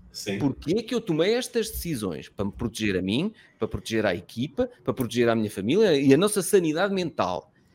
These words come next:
Speaker 2: Mas só uma coisa é tu leres num livro ou alguém te contar, outra coisa é tu viveres a,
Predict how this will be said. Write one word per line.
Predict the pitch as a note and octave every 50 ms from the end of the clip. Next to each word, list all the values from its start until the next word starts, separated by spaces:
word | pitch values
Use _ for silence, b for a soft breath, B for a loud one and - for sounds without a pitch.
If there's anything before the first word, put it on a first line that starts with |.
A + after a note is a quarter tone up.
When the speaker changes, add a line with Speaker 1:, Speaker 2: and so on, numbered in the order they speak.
| b b b b b b _ _ -
Speaker 2:
Mas | G#2+ A2 G#2 - - - - - - _ _ _ _ -
só | - - - - - - G3+ - - -
uma | F#3+ F3+ E3+ -
coisa | - - B3+ A#3+ F#3+ G3+
é | F#3
tu | - - D3 C3+
leres | B2+ A2+ G2+ G#2+
num | G#2 G2 F2+
livro | F#2+ G2 G#2 A2 B2 C3+ D3 D#3+ D#3 E3+ _ _ _ _ _ _ _ _ _ _ _ _ _ _ _
ou | - A2 A2
alguém | G#2+ G#2+ G#2+ C3 C3+
te | B2+ -
contar, | - B2 A#2+ A2 - F#2 F2 F2+ - _
outra | - E3+ D3 - - B2+
coisa | A#2 - C3 C3+ B2 C3+
é | B2+
tu | - - D3
viveres | C3 B2 A#2 B2+ D3+ C#3 B2+ A#2+ A2+ A#2+ C3+ C3+ D3 E3+ F3 F3+ - - - _ _ _ - - - _ _ - - - - -
a, | C3+ C#3+ C#3+ C3+ C3+ - -